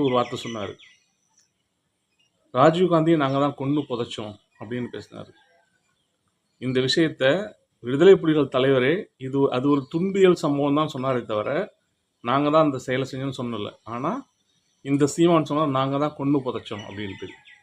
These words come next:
இந்த தேர்தல் என்ன சொல்லியிருக்காருனாக்கா, லட்சக்கணக்கான தம்பி தங்கைகள் பின்பற்றக்கூடிய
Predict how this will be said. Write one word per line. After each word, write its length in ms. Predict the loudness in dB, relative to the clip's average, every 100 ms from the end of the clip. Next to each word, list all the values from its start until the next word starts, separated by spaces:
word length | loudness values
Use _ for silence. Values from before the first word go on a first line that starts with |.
| -20 _ -20 _ _ _ _ _ -10
இந்த 260 | -4 -2
தேர்தல் 380 | 0 2 2 0
என்ன 120 | -2 -2
சொல்லியிருக்காருனாக்கா, 720 | -4 -4 -6 -4 -6 -4 -4 -4 -12 -20 _ _ _ _ _ _ _ _ _ _ _ _ -12
லட்சக்கணக்கான 640 | -10 -6 -2 -2 -2 -2 -2
தம்பி 320 | -2 -2 -2
தங்கைகள் 400 | -2 -2 -2 -2 -4
பின்பற்றக்கூடிய 680 | -4 -4 -4 -4 -8 -6 -4